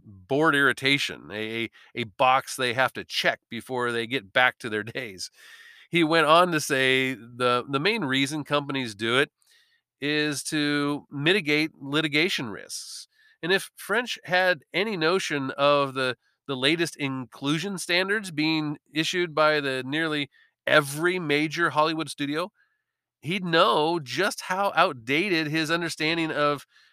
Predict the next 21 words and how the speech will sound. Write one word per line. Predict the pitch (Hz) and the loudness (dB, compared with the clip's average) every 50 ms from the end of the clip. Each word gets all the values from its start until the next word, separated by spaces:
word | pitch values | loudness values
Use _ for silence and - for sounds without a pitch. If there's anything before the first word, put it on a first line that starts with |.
| _ _ - | _ _ -4
current | - 180 180 170 139 | 0 2 2 2 0
D | 131 147 160 165 165 165 165 | -4 -6 -6 -4 -4 -4 -2
E | 131 | 0
I | 147 156 160 | 0 0 0
practice | 147 156 156 165 - 165 143 - | 2 2 0 0 0 -2 -6 -4
is. | 160 196 - 107 117 | -4 -4 -4 -6 -6
I, | 117 139 156 147 - - - _ _ _ _ _ _ _ _ - | -6 -6 -6 -8 -10 -14 -20 _ _ _ _ _ _ _ _ 0
and, | 165 170 175 | 0 0 2
and, | 175 170 165 156 _ _ | 2 0 0 -2 _ _
and | - 147 143 | -4 -4 -2
he'd | 139 185 214 185 151 | -2 -2 -4 -2 -2
know | 156 156 175 214 247 233 170 160 160 160 160 | 0 2 2 4 4 6 6 6 4 4 2
that | 147 156 143 _ _ _ _ _ _ _ _ _ _ _ _ | 0 -2 -2 _ _ _ _ _ _ _ _ _ _ _ _
the | - 135 127 156 160 | -14 -6 -2 0 0
way | 151 143 135 131 139 160 175 196 208 220 | 0 0 -2 -2 0 2 2 2 2 2
the | 214 190 165 | 0 0 -2
game | 139 135 165 175 180 165 | 0 0 0 0 0 0
is | 151 - | -2 -4
played | - - - 143 147 160 160 139 120 | -6 -8 -4 -2 -2 -2 -2 -2 -4
these | 127 151 185 190 | -4 -4 -4 -2
days, | 175 190 190 208 240 262 - - | -2 -2 -2 -2 -4 -8 -10 -14